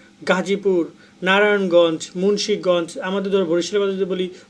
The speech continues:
পটুয়াখালী, পিরোজপুর, এরকম যে জেলাগুলো রয়েছে, ঠিক আছে, কক্সবাজার, এই যে খাগড়াছড়ি, এরকম যে জেলাগুলো, সেই জেলাগুলো খরচ আলাদা।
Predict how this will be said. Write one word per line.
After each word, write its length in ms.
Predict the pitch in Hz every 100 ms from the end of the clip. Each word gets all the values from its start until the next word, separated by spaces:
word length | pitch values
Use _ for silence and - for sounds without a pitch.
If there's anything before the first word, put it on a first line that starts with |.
| -
পটুয়াখালী, 640 | 208 208 202 196 185 175
পিরোজপুর, 520 | 175 202 202 196 - 190
এরকম 280 | 196 220
যে 80 | 208
জেলাগুলো 520 | 170 208 240 240 220
রয়েছে, 400 | 185 170 - 233 233 - - _ -
ঠিক 140 | 233
আছে, 280 | 254 226 151 - -
কক্সবাজার, 840 | 214 185 180 202 190 196 180 165 - - -
এই 100 | 185
যে 120 | 185
খাগড়াছড়ি, 640 | 202 - 180 214 208 208 202
এরকম 280 | 240 254
যে 80 | 254
জেলাগুলো, 420 | 196 220 233 262
সেই 160 | 254 214
জেলাগুলো 400 | 196 220 214 240
খরচ 280 | - 214 220
আলাদা। 340 | 233 220 285